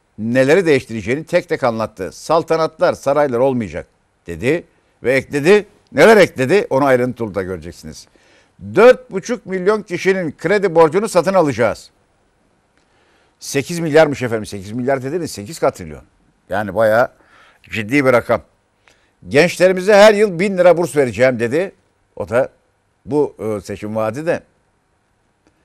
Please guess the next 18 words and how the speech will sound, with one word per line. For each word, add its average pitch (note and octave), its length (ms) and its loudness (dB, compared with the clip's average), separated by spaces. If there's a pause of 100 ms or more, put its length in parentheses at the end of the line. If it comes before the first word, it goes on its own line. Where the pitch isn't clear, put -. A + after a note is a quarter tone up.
(800)
Muharrem, A#2+ 400 2 (180)
e, A2+ 380 -2
İnce'den A#2 460 -4
geldi. G#2+ 420 -4 (600)
İşte B2 200 -4
beş C3+ 200 0
yüz A2 140 -10
lira A#2 200 -2
on A2 100 -8
dokuz G#2+ 200 -12
Mayıs'ta, C3 520 -6
beş B2 220 -4
yüz F#2 120 -14
lira G#2 160 -2
da C#3 60 -8
yirmi G#2+ 240 -8
dokuz B2+ 260 -10
Ekim'de. G#2 960 -2